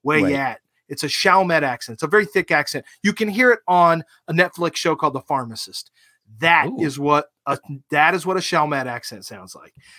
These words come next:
Speaker 2: Very
Speaker 1: So
Speaker 2: well.
Speaker 1: anyway, um, he takes me under his wing and he starts teaching me how to handicap football games against a point spread.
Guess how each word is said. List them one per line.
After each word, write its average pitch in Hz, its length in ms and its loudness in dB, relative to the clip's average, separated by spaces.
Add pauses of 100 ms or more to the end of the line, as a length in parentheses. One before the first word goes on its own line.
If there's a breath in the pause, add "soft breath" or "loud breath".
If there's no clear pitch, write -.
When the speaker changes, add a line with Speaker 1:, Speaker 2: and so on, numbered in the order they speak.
(200 soft breath)
Speaker 2:
Very 95 140 -12
Speaker 1:
So 101 80 2
Speaker 2:
well. 214 80 8
Speaker 1:
anyway, 208 440 6
um, 147 320 4
he 175 160 -2
takes 196 260 2
me 196 80 0
under 185 140 2
his 147 140 0
wing 151 200 0
and 160 80 -2
he 170 40 -2
starts - 320 -2
teaching 226 360 -8
me 160 120 -2
how 147 160 0
to 143 60 -2
handicap 143 560 -6
football 135 300 -8
games 131 340 -8
against 131 220 -12
a 143 40 -16
point 277 260 -8
spread. - 320 -16